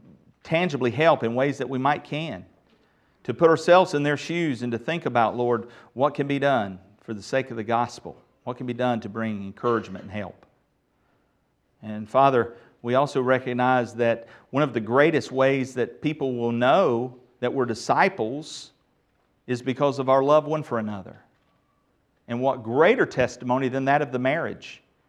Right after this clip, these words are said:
that of the home, as a husband and wife, as a family. Lord, strengthen our families, strengthen our marriages, strengthen our homes, Lord.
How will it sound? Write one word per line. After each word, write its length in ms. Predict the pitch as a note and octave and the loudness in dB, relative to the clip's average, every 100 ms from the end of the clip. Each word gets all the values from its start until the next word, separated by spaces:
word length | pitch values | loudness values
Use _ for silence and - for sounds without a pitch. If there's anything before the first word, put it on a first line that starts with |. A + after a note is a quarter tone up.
| _ | _
that 220 | G2+ C3 | 2 4
of 120 | C#3+ B2 | 4 0
the 60 | |
home, 520 | - D3+ D3+ A2 G#2 - _ - - _ _ _ - | 2 2 2 -2 -10 -16 _ -20 -20 _ _ _ -6
as 140 | A#2+ | -2
a 40 | |
husband 400 | A2 C#3+ D#3+ D#3+ | 4 6 4 2
and 120 | D3 C3 | 0 4
wife, 280 | D#3 C#3+ | 4 4
as 120 | B2 A2 | 2 -4
a 40 | |
family. 480 | - C#3+ D#3 A2+ G2+ | -4 0 0 -2 -4
Lord, 260 | A#2 A#2+ A#2+ - - - - | 0 -2 -4 -18 -20 -20 -14
strengthen 640 | - E3 F#3+ G3 - E3 | -10 0 0 0 -2 2
our 100 | C#3+ | 2
families, 520 | C3+ C3+ B2 G2+ G2 | 2 0 0 -4 -10
strengthen 480 | - - F#3+ G3+ F3+ | -12 0 2 2 2
our 120 | E3 | 2
marriages, 760 | C#3+ C#3+ E3+ E3+ C3 G#2+ G2 E2+ | 4 4 6 6 6 0 -8 -10
strengthen 480 | - E3 F#3 F#3+ A#3+ | -10 -2 -2 0 2
our 120 | D#3+ | 2
homes, 720 | - E3+ D#3+ D#3 A2+ F#2 F2+ | 4 2 4 0 -2 -8 -8
Lord. 360 | B2 A2 G2+ | -4 -2 -4